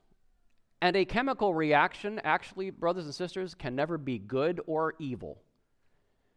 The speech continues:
A chemical reaction is just a chemical reaction. It's just stuff doing stuff. That's all it is. A chemical reaction can never arrive at anything we could call truth.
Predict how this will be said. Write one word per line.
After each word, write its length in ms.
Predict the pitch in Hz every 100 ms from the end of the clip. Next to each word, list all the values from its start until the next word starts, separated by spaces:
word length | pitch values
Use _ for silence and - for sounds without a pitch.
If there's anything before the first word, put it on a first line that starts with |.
| _ _ _ _ _ _ _ _ _ _ _
A 60 | 165
chemical 340 | 185 247 233
reaction 380 | 165 151 180 175
is 40 | 147
just 140 | 160
a 40 |
chemical 360 | - 180 180 180
reaction. 480 | 175 180 185 - 107
It's 200 | 143 -
just 520 | 180 180 - - -
stuff 400 | - - 180 -
doing 240 | 160 202 139
stuff. 340 | - 117 92 - - - _
That's 200 | - 135
all 220 | 143 147 156
it 80 |
is. 420 | 165 165 92 - - _ _
A 80 | 165
chemical 380 | 214 254 233 202
reaction 480 | 156 160 180 214 185
can 200 | 135 135
never 200 | 151 170
arrive 440 | 139 131 147 156
at 100 | 131 165
anything 320 | 190 202 175
we 80 | 147
could 160 | 131
call 240 | 123 131 113
truth. 480 | - - 139 208